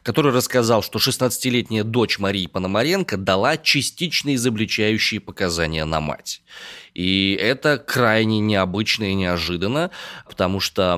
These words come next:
адвокаты, опять же, сомневаются. Во-первых, этих показаний нет в данных дела. Во-вторых, не сказано о том, что девочке могли быть разъяснены или не разъяснены положения статьи пятьдесят первой, которая позволяет не свидетельствовать против близких родственников.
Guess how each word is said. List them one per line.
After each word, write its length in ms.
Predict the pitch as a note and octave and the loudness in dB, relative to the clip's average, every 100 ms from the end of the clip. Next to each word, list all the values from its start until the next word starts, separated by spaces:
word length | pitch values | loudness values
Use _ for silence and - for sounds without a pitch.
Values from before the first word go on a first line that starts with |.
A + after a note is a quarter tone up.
| F2 E2 | 0 0
адвокаты, 840 | D2+ F2 F#2+ F2+ F2+ G2 - E3 | 0 0 -2 -2 0 0 0 -2
опять 260 | D3+ C#3 A2+ | 0 -2 -2
же, 80 | G#2+ | -2
сомневаются. 880 | - G#2+ A#2+ A2 F#2 E2 - E2+ C#2 | 0 0 2 2 2 0 -4 -8 -8
Во-первых, 440 | G#2 G#2 A2 G2+ | -4 -2 -2 -4
этих 200 | A2 G2+ | -4 -6
показаний 560 | - G2+ G2+ G2 F2+ F2 | -6 -2 0 0 0 0
нет 420 | G2 F#2+ F#2+ - - | 0 0 -2 -6 -12
в 120 | G#2 | -4
данных 400 | A2 G#2+ A2 G2+ | 0 0 -2 -4
дела. 400 | G#2 B2 B2+ - - - | -4 -4 -4 -6 -10 -12
Во-вторых, 560 | - G2 - A2 A2 - | -6 -4 0 0 -2 -4
не 140 | F#2+ | -6
сказано 540 | F#2+ - G2 F2+ F2 E2+ | -4 0 0 0 -2 -2
о 40 | |
том, 160 | E2+ F2+ | -2 -6
что 160 | - - | -6 -4
девочке 380 | G2 F#2 - F2+ | -2 -2 -2 -4
могли 220 | E2+ F2 | -4 -4
быть 140 | F2 | -6
разъяснены 500 | E2 F2 F2+ - G2+ | -4 -4 -4 -4 -4
или 240 | A2 B2 A2+ | -2 -2 0
не 120 | A#2+ | 0
разъяснены 540 | G#2+ F#2+ F#2+ A2 G2 | 0 -2 -4 -2 -2
положения 480 | F2 F2 F2+ F#2+ E2+ | -2 -2 -2 -2 -2
статьи 240 | - F2+ F2+ | -6 -8 -8
пятьдесят 400 | F2+ E2+ F2 - | -6 -4 -4 -4
первой, 380 | E2 D#2+ B2+ - - - | -6 -4 -6 -6 -16 -10
которая 360 | F#2 G2 F2+ | -4 -2 -2
позволяет 500 | G2 F2 F#2 F2+ E2 | -2 -2 0 -2 -2
не 140 | G#2+ G2 | -4 -4
свидетельствовать 600 | G#2 G2 F2 - E2+ - | -2 -4 -4 -6 -6 -4
против 280 | F#2+ F2+ | -8 -6
близких 380 | E2+ F#2 - F2 | -6 -6 -8 -10
родственников. 640 | E2+ F2 - E2 D#2 D#2+ | -8 -8 -6 -8 -6 -10